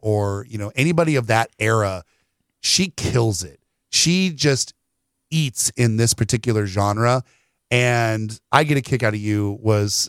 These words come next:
such a nice surprise because she's obviously, you know, she knows her, like, genre.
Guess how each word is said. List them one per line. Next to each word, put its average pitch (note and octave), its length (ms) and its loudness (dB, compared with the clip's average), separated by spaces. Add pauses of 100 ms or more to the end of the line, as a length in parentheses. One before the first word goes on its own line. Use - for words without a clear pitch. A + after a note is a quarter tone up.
such - 460 2
a E3 80 0
nice B2 360 0
surprise A#2 840 2 (460)
because C3+ 640 2 (280)
she's F#3 260 0
obviously, F3+ 720 0
you D3 120 0
know, B2+ 320 0 (220)
she D#3 160 -2
knows F3 380 2
her, E3 140 0
like, C3 320 0 (800)
genre. C#3 800 2